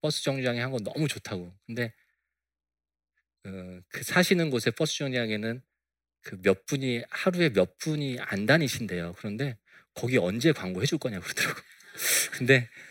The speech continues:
아, 아쉽죠. 아쉽고 저 전도지를 받을 곳도 굉장히 많은데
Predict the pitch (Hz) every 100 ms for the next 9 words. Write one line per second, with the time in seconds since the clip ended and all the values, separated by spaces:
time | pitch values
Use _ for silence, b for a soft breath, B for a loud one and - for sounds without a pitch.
0 | B B B - 95 90 90 101 117 117
1 | - 90 87 101 104 110 135 185 _ _
2 | - - 120 120 - b - 113 117 120
3 | 117 117 - 101 110 110 - 107 - 107
4 | 131 135 95 95 107 101 107 101